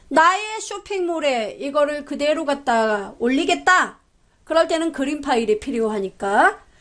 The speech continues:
범위를 다 잡으세요. 얘랑 얘랑 두 개잖아요. 그죠? 그래서 마우스로 여기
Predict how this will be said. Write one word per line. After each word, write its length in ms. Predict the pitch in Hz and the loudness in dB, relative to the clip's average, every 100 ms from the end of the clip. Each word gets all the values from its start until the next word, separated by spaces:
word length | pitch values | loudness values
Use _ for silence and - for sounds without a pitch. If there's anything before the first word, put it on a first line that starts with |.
| - - | -20 -4
범위를 500 | - 302 392 427 415 | 2 4 4 4 2
다 140 | 320 277 | 0 0
잡으세요. 720 | 233 196 240 247 220 190 208 _ _ _ | -2 -4 -4 -2 -2 -4 -10 _ _ _
얘랑 440 | 277 330 370 359 277 | 4 6 4 0 -2
얘랑 260 | 277 302 | -4 -6
두 160 | - 226 | -10 -6
개잖아요. 840 | 277 285 214 202 196 208 208 196 _ _ | -4 -2 -4 -4 -6 -6 -6 -10 _ _
그죠? 460 | - 294 269 190 - _ _ _ _ | -6 2 2 2 -6 _ _ _ _
그래서 540 | 277 294 302 339 220 | -4 -2 2 4 2
마우스로 720 | 214 220 277 285 311 339 269 226 | 2 0 0 -4 -4 0 0 -2
여기 320 | 226 202 | -4 -6